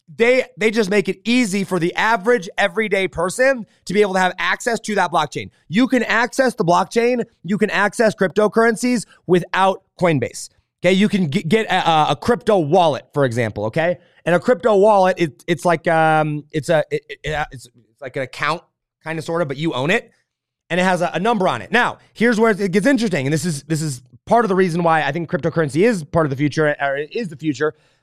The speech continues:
But here's the deal. It is so secure that if you have a wallet, you're the only person that can get into that wallet.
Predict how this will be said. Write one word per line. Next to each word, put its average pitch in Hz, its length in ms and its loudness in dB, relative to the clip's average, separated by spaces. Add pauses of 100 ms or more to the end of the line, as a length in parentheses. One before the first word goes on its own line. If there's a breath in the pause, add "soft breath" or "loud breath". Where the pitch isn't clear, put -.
(320)
But 180 100 2
here's 240 140 2
the 220 60 -2
deal. 233 320 2 (960)
It 214 140 4
is 269 180 2
so 247 600 2
secure 214 880 2 (1200)
that 208 360 0
if 180 140 2
you 196 200 0
have 302 140 4
a 226 100 6
wallet, 170 580 2 (640)
you're 226 260 4
the 277 200 0
only 247 340 2
person 202 440 0
that - 180 -4
can 170 160 0
get 160 120 0
into 160 240 0
that 131 220 0
wallet. 110 340 -2